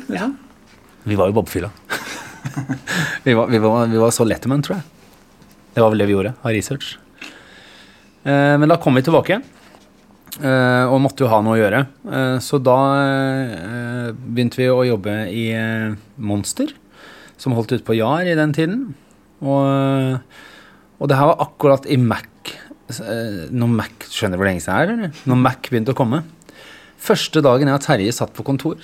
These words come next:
Speaker 2: så satt vi der fra ni om morgenen til klokken var tre på dagen. Og vet du hva vi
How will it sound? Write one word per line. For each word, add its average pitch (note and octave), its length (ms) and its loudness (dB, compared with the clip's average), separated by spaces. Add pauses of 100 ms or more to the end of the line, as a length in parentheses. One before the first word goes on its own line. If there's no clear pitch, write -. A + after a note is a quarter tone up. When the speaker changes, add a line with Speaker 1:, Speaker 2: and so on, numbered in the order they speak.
(100)
Speaker 2:
så - 180 -4
satt - 380 -4
vi B2 100 2
der D#3 300 0
fra C#3+ 260 -2
ni A2+ 220 0
om B2 80 0
morgenen A2 500 -2
til B2+ 220 -4
klokken A#2+ 340 -4
var A2+ 300 0 (240)
tre F#2+ 160 -2
på - 160 -8
dagen. A#2 300 -2 (840)
Og C3 160 -2
vet A2 160 2
du C3 80 -2
hva A#2 80 2
vi A#2 100 2